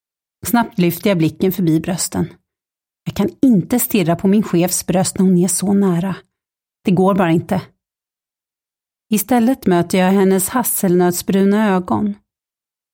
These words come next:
Hon ler det där sexiga leendet och jag sväljer ljudligt.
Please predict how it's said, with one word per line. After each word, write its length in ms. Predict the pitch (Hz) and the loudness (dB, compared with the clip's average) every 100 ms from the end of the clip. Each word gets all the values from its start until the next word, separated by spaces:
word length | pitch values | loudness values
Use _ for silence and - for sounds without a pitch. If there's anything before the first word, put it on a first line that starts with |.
| _ - | _ 0
Hon 180 | 185 175 | 2 2
ler 320 | 202 165 147 | 2 0 0
det 120 | 160 | -2
där 280 | - 185 175 | -4 -8 -10
sexiga 640 | - - 185 - - 190 185 | -8 -4 -4 -6 -6 0 2
leendet 600 | 185 180 175 180 185 180 | 2 2 2 2 0 -2
och 100 | 190 | -4
jag 200 | 196 185 | -4 -4
sväljer 460 | - 190 190 180 | -2 0 2 2
ljudligt. 800 | 170 202 180 170 214 - _ - | 2 2 0 0 -4 -6 _ -20